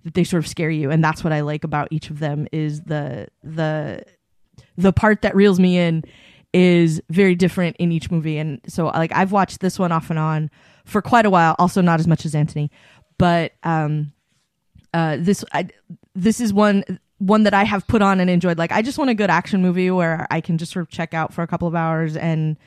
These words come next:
and ent-, be entertained. And this is a very excellent way to do that.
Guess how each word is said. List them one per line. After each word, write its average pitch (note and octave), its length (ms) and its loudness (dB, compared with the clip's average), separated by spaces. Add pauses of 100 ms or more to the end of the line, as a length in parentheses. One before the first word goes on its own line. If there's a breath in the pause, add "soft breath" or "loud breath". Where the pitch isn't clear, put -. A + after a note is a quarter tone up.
(420 soft breath)
and E3 680 -2
ent-, F3+ 300 0
be F3+ 180 -2
entertained. F#3 720 0
And E3+ 460 2
this F3 180 0
is E3+ 100 -4
a E3+ 60 0
very D#3 340 -2
excellent D3+ 500 -6
way D3+ 140 -8
to D3 140 -16
do D3 140 -12
that. - 240 -16